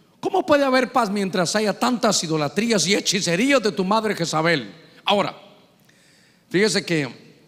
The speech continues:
déjeme llevarlo a este tiempo. Note que ahora, se in-, hermano, se infiltra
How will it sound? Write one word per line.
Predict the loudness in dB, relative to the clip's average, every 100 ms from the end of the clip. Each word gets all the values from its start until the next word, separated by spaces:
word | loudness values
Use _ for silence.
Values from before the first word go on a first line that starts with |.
| _ -8
déjeme | -4 -2 -2
llevarlo | -2 -2
a | -2
este | -4
tiempo. | -4 -2 -2 -6 -14 -20 -20 _ _ _ _ _ _ _ _ _
Note | 2 4 4 2 -2
que | -2
ahora, | -4 0 2 2 0 -4 -6
se | -10 -4 -2 -2 -2
in-, | -6 -6
hermano, | -2 0 0
se | 0 0
infiltra | 0 -2 -4 -8 -2 0 0 -2 -2 -2 -4